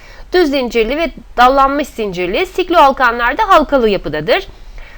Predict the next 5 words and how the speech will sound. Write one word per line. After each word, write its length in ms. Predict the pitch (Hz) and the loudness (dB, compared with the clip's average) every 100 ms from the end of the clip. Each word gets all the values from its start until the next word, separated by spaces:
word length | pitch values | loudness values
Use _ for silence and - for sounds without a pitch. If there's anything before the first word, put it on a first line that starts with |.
| - | -4
Doymamış 420 | 311 392 440 427 | 0 2 2 2
hidrokarbonlarımız 1040 | 349 311 320 311 277 262 247 247 240 330 - | -2 -2 0 2 2 4 0 0 -4 -4 2
alkenlerimiz 840 | 254 277 302 294 294 302 349 427 | 4 4 2 0 0 -4 -4 -2
ve 80 | 403 | 0
alkinlerimizdir. 1080 | - 285 - 262 247 220 190 165 175 349 | 2 2 0 -4 -2 -2 -2 -6 -2 -2